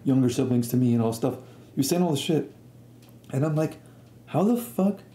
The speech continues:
does Ishan and Sami and, like, all these fucking people who are with me in this room, we're just chilling, playing music, how do they all know about this too?" And I asked him, I'm like, "How do you all know?" And he's like,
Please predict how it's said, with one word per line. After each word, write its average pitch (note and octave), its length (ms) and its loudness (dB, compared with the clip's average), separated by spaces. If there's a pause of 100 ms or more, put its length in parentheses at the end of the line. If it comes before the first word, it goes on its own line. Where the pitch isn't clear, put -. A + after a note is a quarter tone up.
(360)
does D#3 320 0 (220)
Ishan F3+ 640 2 (240)
and D3 300 2
Sami F3+ 540 2 (100)
and, D3+ 160 -2
like, D#3+ 160 0
all E3 100 2
these G3 140 2
fucking G3+ 460 0
people G3+ 260 2
who F#3+ 160 4
are F3 40 2
with F#3 180 2
me F3+ 80 4
in F3 40 2
this E3 160 -4
room, F3 220 2
we're D#3+ 80 2
just D#3 180 -2
chilling, F3 460 0
playing E3 300 0
music, E3 340 0 (240)
how B3+ 220 0
do C#4+ 100 4
they C4 220 4
all A#3+ 160 4
know A3+ 500 2 (420)
about G3 220 0
this F#3+ 160 2
too?" G#3 400 2 (480)
And D3+ 140 0
I D#3 80 2
asked F3+ 200 2
him, E3+ 80 2
I'm D3+ 100 0
like, C#3+ 200 0 (160)
"How - 160 -2
do D3+ 60 2
you G3+ 100 4
all G3 140 2
know?" D3+ 320 2
And A#2 100 0
he's C3 160 2
like, A#2+ 160 0